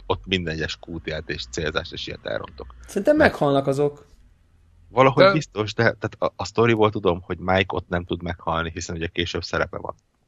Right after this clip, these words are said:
Speaker 1: Ami azt jelenti, hogy valahogy biztosan túléli, csak nem tudom, hogyan.
Speaker 2: Aha.
Speaker 1: Viszont azért elég, elég sok olyan pont van, ahol
Speaker 3: Igen, ugye,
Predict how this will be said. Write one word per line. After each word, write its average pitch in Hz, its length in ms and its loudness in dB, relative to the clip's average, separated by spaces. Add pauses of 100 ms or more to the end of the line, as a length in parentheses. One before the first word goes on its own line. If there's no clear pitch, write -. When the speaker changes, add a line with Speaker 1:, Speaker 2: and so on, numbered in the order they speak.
(840)
Speaker 1:
Ami 95 180 0
azt 107 180 0
jelenti, 90 260 0
hogy 80 120 -4
valahogy 92 400 2 (580)
biztosan 95 600 -8
túléli, 80 520 -6 (720)
csak - 140 -6
nem 92 140 -4
tudom, 80 200 -4
hogyan. - 340 -8 (300)
Speaker 2:
Aha. 131 140 -4
Speaker 1:
Viszont 131 340 -4
azért 90 260 0
elég, 95 200 2
elég 90 200 2
sok - 200 -4
olyan 80 220 -4
pont 82 240 -4
van, 80 140 -8
ahol 82 380 -4 (420)
Speaker 3:
Igen, 160 220 6
ugye, 156 300 8